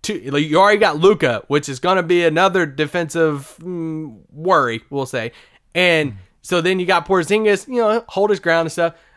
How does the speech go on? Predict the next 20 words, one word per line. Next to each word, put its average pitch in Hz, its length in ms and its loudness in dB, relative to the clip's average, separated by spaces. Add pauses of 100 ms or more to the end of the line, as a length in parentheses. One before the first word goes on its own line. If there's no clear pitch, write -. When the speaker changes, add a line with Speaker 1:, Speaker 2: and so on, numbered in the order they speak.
(140)
Speaker 1:
But 139 220 -6
then 202 180 2
those 202 180 4
other 175 180 6
two 247 180 -2
spots, 233 480 0
you 156 120 -4
better 190 140 4
be 170 80 0
going 165 260 4
out 160 140 2
and 143 100 -4
getting 147 240 -2
freaking 151 540 -4
Scottie 156 340 0
Pippen 139 360 -4
for 120 120 -10
both 131 240 -4
of 98 160 -8
'em. 82 100 -20